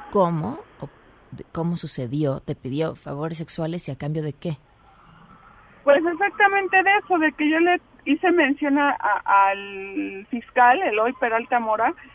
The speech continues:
Speaker 2: pues que mi carpeta estaba totalmente modificada, que yo era la víctima, que a mí tres, tres personas de su familia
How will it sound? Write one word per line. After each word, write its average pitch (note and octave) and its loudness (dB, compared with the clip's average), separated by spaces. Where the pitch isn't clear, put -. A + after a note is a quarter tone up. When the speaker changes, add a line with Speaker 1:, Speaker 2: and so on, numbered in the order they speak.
Speaker 2:
pues B3 -4
que B3+ 2
mi B3+ 2
carpeta D4 2
estaba C#4+ 4
totalmente C4 2
modificada, C4 4
que G#3+ 0
yo G3+ 4
era C4 6
la G#3+ 6
víctima, C4 -2
que A#3+ -2
a G#3 4
mí B3+ 2
tres, D4 2
tres C4+ 6
personas C#4+ 4
de G#3+ -2
su - -14
familia C4 2